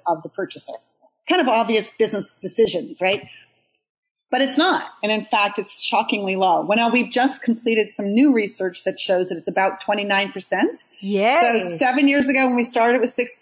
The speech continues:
Speaker 1: three percent. Now it's twenty-nine percent. So we're seeing some really dramatic shifts in our industry, which is exciting. Unlike tech, there's absolutely no barrier to entry. There's no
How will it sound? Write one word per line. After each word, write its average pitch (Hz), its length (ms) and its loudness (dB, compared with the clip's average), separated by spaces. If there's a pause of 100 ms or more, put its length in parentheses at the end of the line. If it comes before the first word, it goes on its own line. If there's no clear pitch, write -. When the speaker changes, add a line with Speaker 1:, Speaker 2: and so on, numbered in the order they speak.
Speaker 1:
three 262 160 4
percent. 254 440 -2
Now 220 200 0
it's 240 120 -2
twenty-nine 226 420 0
percent. 240 400 -4
So 247 120 0
we're 240 140 0
seeing 269 440 2
some 262 220 0
really 269 220 0
dramatic 214 440 -2
shifts - 320 -8
in 208 60 -8
our 202 120 -2
industry, 190 380 -6
which 214 140 -10
is 214 140 -14
exciting. 180 640 -4 (560)
Unlike 285 500 4
tech, 269 360 -2 (420)
there's 254 220 2 (140)
absolutely 269 680 0
no 208 540 0
barrier 190 380 2
to 175 160 -8
entry. 262 360 2
There's 190 240 0
no 208 220 -2